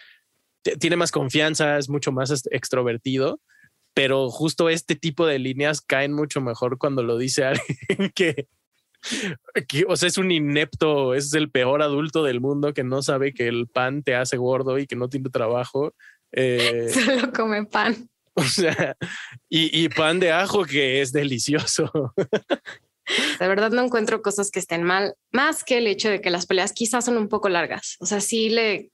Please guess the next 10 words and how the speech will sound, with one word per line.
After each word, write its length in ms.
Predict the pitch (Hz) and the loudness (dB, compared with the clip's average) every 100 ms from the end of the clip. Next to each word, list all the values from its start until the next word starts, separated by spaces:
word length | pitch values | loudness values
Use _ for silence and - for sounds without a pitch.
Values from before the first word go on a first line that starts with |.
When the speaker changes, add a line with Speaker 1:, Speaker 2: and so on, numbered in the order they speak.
| _ | _
Speaker 2:
le 160 | 180 202 | -2 0
quitaría 380 | 202 202 190 196 | 0 -2 0 2
bastante, 460 | 202 - 196 185 | 0 0 -2 0
o 20 | 180 | -2
sea, 120 | 202 | 0
porque 200 | 202 220 | 2 2
ya 180 | 226 233 | 2 2
te 80 | |
la 140 | 247 165 | 0 0
sabes. 480 | - 190 139 - | 0 0 -2 -4